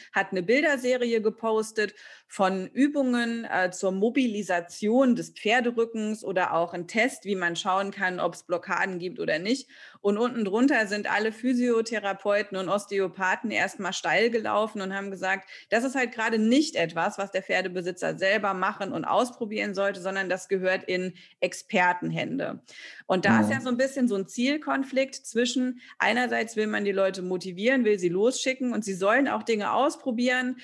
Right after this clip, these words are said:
Speaker 1: Und andererseits
Speaker 2: Mhm.
Speaker 1: gibt es dann irgendwann auch Grenzen, wo es in so einen medizinisch-gesundheitlichen Fachbereich geht,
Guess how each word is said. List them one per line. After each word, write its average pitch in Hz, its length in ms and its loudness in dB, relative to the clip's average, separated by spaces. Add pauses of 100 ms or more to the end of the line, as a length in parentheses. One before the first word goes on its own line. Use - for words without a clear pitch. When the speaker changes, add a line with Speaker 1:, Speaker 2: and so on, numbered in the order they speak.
(220)
Speaker 1:
Und - 160 -2
andererseits 208 540 2
Speaker 2:
Mhm. - 20 -14
Speaker 1:
gibt 233 180 -6
es - 80 -16
dann 208 140 -2
irgendwann 226 320 2
auch 202 140 -4
Grenzen, 247 500 2
wo 220 100 2
es 226 120 0
in 202 140 0
so 196 60 0
einen 196 140 0
medizinisch-gesundheitlichen 208 1400 0
Fachbereich 226 720 -2
geht, 220 320 0